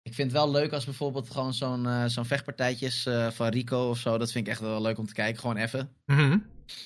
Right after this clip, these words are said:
Speaker 1: Als ik het toevallig even zie of hoor, dan
Speaker 2: <clears throat>
Speaker 1: kijk ik het wel. Maar ik volg daarvoor ook verder helemaal niks van. Ik kijk eigenlijk geen T V.
Speaker 2: Niks waar je voor thuis blijft?
Speaker 1: Nee,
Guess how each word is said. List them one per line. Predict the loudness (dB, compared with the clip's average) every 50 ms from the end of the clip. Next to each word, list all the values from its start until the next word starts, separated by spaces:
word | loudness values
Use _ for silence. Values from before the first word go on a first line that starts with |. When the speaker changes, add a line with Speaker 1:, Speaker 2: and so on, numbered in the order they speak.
| -18 _ _ _
Speaker 1:
Als | -4 -4 -2
ik | -2
het | -4 -4
toevallig | -6 -2 0 0 0 0 -2 -2 -4
even | -6 -4 -4 -4 -2 -2 0 0 0
zie | -2 -2 -2 -2 -2 -4
of | 0 2
hoor, | 4 4 6 4 2 2
dan | 4 4 4 4 4
Speaker 2:
<clears throat> |
Speaker 1:
kijk | 4 2 0 0 0
ik | -2 -4
het | -2 0
wel. | 0 2 2 2
Maar | 2 0
ik | 0 -2
volg | -2 -4 -4 -2 -2
daarvoor | -2 -2 -2 -2 -4
ook | -6 -6
verder | -4 -2 0 0 0 0
helemaal | 0 0 0 0 0 0
niks | -2 -2 -6
van. | -10 -10 -10 -10 -10
Ik | -6
kijk | -4 -4 -4 -2
eigenlijk | -2 -4 -4 -4 -4 -6 -6
geen | -6 -6 -6
T | -6
V. | -8 -8 -8 -8 -10 -12 _ _ _
Speaker 2:
Niks | 6 6 6 8
waar | 10 10 10
je | 10
voor | 10 8 8
thuis | 10 10 10 10
blijft? | 8 8 8 8 8 6 4 2 0 0 -2 -6 -14 -18 -20 _ _ _ _ _ _ -20 -20 -20 -20 -20 -20 _ _ _
Speaker 1:
Nee, | 2 4 4 4 4 2 -4